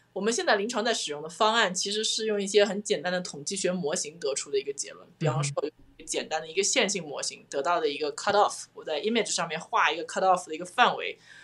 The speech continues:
Speaker 1: 那么来，我，我觉得这个 cut off 的范围就是未来的大小。OK，呃，所以说只要我们能够证明我们这个 deep learning 预测的范围大小比我们用这种最简单的 cut off 的方式更加准确就可以了。然后关于就是，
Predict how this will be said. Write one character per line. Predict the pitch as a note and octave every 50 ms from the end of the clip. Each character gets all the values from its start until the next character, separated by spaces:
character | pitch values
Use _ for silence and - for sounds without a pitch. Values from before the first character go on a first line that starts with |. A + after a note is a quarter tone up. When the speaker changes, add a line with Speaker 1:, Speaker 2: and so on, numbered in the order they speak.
| - _ _
Speaker 1:
那 | F#3+ F#3
么 | F#3+ F#3
来， | F3 E3+ E3
我， | - D#3 D#3 D3 - -
我 | E3 D#3+
觉 | D#3+ E3
得 | E3+ -
这 | F3+ C4 C4
个 | G3+ F3
cut | - - G3
off | F#3 F3 F3 F3
的 | E3+
范 | E3+ - G3 F3 D#3+
围 | D#3+
就 | F3
是 | F3 - F#3
未 | F3+ G3 G3 F3+
来 | C#3 A#2 A#2
的 | C#3 -
大 | - D#3 C3+ D3
小。 | - - - - _ _ _ _ _ _ _ _ _ _ _ _ _ _ _ _ _ _ F#3
OK， | F3+ G3+ E3+ D#3+ - - -
呃， | F#3+ F#3 F#3 F3 F3+ F3+ - - - _
所 | - - C4+ C#4+
以 | C4+
说 | B3 C#4 B3+ B3 B3+
只 | B3 - - F3+
要 | G3 G#3+ A3+
我 | G#3+ F#3 E3
们 | E3+ F3+
能 | F3 F3
够 | F3+ A#3 A#3+
证 | A#3+ - D4 B3 G#3
明 | F3 D#3 D3+ E3
我 | D#3+ D3
们 | D3 D3+
这 | D#3+ F#3+ F#3+
个 | F#3 F3+
deep | G#3+ A3+ A3
learning | - B3 A#3+ A#3+ A3+ F#3 F3 - -
预 | A#3+ A#3+ G#3
测 | A#3+ A3
的 | G3 F3+
范 | - G3+ F3+ E3+
围 | E3
大 | E3 F#3+ D#3+ D#3
小 | D#3+ D#3 - - - _
比 | - C#3+ B2+ A#2 G2+ - -
我 | D3 -
们 | - C#3
用 | D#3+ E3+ E3+
这 | F3+ F3
种 | D#3+ C3 - -
最 | - A3+ G#3
简 | G3+ E3+ -
单 | C#3 D3
的 | D3 D3+
cut | - - F#3+
off | F#3 F#3 F#3+ E3+ E3+ - -
的 | C#3
方 | C#3 - F#3 F#3+ G3 G#3
式 | - - - E3+
更 | - - G#3 G3
加 | G3 G3+
准 | G3+ G3+ F3+ C#3+ -
确 | - - G#3 F3+ D3+
就 | D#3 D#3 D#3
可 | - - - C3 B2
以 | A#2+ A#2 -
了。 | - - - _ _ _ _ _ - - - _ _ _
然 | G#3+ G#3 G#3+
后 | A3 A#3 A3+ G#3+ G#3+ G#3
关 | - A#3 A3+ A#3 A3+
于 | A3+
就 | A3 A3+ A#3 A3+
是， | A3+ - A3+ G#3+ G#3 G3 E3+ -